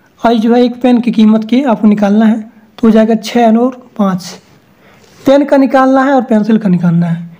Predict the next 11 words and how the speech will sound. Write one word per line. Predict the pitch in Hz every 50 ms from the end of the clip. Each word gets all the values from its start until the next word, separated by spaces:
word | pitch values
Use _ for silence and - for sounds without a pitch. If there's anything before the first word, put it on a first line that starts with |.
| _ _ - -
एक | 254 269 262 262 -
पेंसिल | 262 247 254 240 240 302 294
की | - 269 226
कीमत | 247 - 247 247 247 262 269 269 - -
का | 269 277 277 -
एक | 277 240 247 - -
पेन | 262 262 269 254
की | - 240 240
कीमत | 247 - 240 233 240 254 226 233
से | - 233 233 269 - - - _ - _ _ _ _ _
अनुपात, | - 220 214 214 214 220 214 202 214